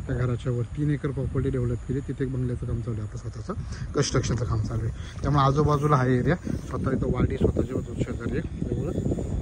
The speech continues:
चांगला व्ह्यू आहे sir, हा दिसतोय तो व्ह्यूच आहे, Touch property आहे.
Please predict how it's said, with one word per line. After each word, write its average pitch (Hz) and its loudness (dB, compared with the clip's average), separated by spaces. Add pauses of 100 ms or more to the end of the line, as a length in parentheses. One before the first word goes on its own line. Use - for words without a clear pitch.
(1000)
चांगला 185 6
व्ह्यू 190 8
आहे 165 4
sir, 185 4 (160)
हा - 0
दिसतोय - -2
तो 151 0
व्ह्यूच 139 -4
आहे, - -8 (1080)
Touch 135 -6 (120)
property 127 -2
आहे. - -12